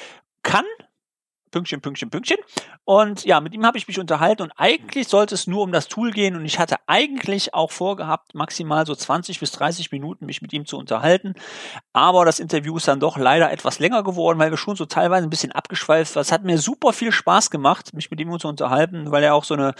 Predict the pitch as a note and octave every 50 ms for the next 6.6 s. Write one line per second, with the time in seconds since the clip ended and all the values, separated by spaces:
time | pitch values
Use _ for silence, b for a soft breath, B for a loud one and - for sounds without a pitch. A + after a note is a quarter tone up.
0 | B B B B B B B B _ - C3+ C3 C3+ C3+ C3+ C3+ C3+ B2+ B2+ -
1 | - B2+ C3 D3 C#3 C3+ C3+ D#3 F3+ - - D3+ - C#3 C#3 C3+ C3 - - -
2 | C3+ - - C3+ C#3 - - D3 C#3 C3+ C3 - - B2 A#2+ B2 A#2+ A#2+ A#2+ A#2+
3 | B2 B2 B2 B2 - B B B B B _ - A#2 A2+ A#2+ A#2 A#2 A#2 A2+ -
4 | - G#2 G#2+ D#2 - - A#2+ D3 F#3 F#3 E3+ D3+ D3+ D3 - C#3+ C3+ C3 - -
5 | - - B2+ A#2+ B2+ B2+ - C3 A#2+ B2 A#2+ A#2 C3+ - C3+ B2 - - A#2+ B2
6 | - - B2 A2+ A2 A2 C#3 E3 - - - -